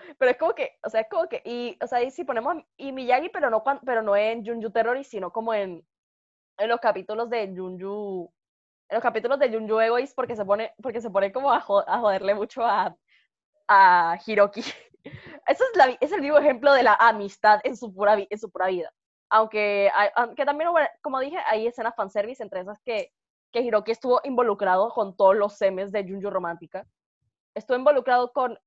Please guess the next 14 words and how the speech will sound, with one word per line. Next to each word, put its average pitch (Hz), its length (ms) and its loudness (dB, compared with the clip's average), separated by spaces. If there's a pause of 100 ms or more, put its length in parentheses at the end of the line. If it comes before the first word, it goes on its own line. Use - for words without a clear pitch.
(360)
Akihiko 240 460 -4
de 302 80 4
manera 202 300 -4
sexual, 180 440 -8 (420)
es 233 120 -4
novio 254 300 4
de 262 80 0
Nowaki 202 560 2
y 202 640 -10
casi 185 240 -8
se 277 120 -4
besa 208 220 0
con 220 160 -4
Miyagi. 180 400 -4